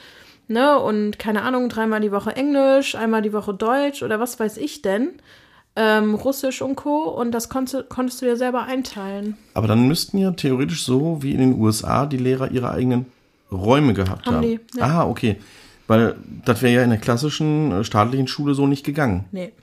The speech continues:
Speaker 2: Weil da bist du ja als Schüler in deinem Klassenraum und der Lehrer kommt zu dir, wenn du das
Speaker 1: Mhm.
Speaker 2: Fach hast.
Speaker 1: Nee, nee, wir
Speaker 2: Also
Speaker 1: mussten
Speaker 2: außer
Speaker 1: immer
Speaker 2: Chemie
Speaker 1: zu
Speaker 2: und
Speaker 1: Lehrern
Speaker 2: Bio.
Speaker 1: gehen.
Speaker 2: Ah, okay. Das ist natürlich eigentlich ein ganz geiles Konzept.
Speaker 1: Ja, ich fand das super.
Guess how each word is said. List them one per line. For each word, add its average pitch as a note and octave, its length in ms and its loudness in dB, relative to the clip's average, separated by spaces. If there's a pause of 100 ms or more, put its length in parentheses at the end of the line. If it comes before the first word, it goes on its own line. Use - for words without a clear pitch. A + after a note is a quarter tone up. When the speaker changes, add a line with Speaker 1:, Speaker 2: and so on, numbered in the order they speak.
(260)
Speaker 2:
Weil - 140 2
da F#2 300 2 (100)
bist A2 180 -2
du A#2 60 0
ja A2 60 2
als G2+ 100 0
Schüler A#2 380 0
in A2 160 4
deinem G2 180 2
Klassenraum A#2 680 -2 (340)
und A#2+ 80 0
der A2+ 80 4
Lehrer C3 240 4
kommt C3 260 2
zu G3+ 280 0
dir, G2 280 2
wenn G2+ 200 2
du G2+ 80 2
das F#2+ 200 0
Speaker 1:
Mhm. G2 60 -8
Speaker 2:
Fach D#2+ 180 -4
hast. E2 300 -6 (220)
Speaker 1:
Nee, A3+ 180 -2
nee, G3+ 240 -4
wir G#3 100 -2
Speaker 2:
Also G#3+ 140 4
Speaker 1:
mussten A2 160 2
Speaker 2:
außer - 0 -
Speaker 1:
immer G2 100 0
Speaker 2:
Chemie G#2+ 220 6
Speaker 1:
zu - 60 6
Speaker 2:
und G2+ 60 2
Speaker 1:
Lehrern F#2+ 340 0
Speaker 2:
Bio. G3+ 60 -6
Speaker 1:
gehen. G#3+ 400 -10
Speaker 2:
Ah, F3 180 -2 (120)
okay. G#2 320 -4 (720)
Das G2 140 -2
ist - 40 -2
natürlich D#3+ 260 -2
eigentlich B2+ 140 -2
ein B2+ 60 -2
ganz A#2+ 180 -2
geiles A#2 260 0
Konzept. A#2+ 500 -4 (120)
Speaker 1:
Ja, - 100 -12 (120)
ich - 120 -18
fand G3+ 220 -8
das G3 140 -12
super. F#3+ 500 -12